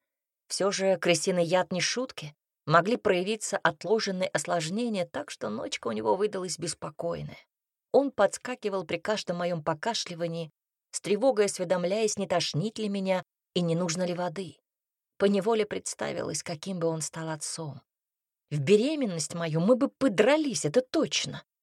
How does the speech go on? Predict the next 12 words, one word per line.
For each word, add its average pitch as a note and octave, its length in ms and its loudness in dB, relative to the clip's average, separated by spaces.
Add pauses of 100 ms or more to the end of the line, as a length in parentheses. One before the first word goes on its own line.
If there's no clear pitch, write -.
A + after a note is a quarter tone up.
(220)
Он C#4+ 260 8
норовил G3 400 2
бы G3+ 140 2
завернуть G3+ 480 4
меня G#3 220 2
в D#3 60 -4
вату D4 280 4
и F3+ 40 -2
засунуть B3 500 0
под A#3 140 -2
стеклянный B3 500 0
колпак, C4 640 2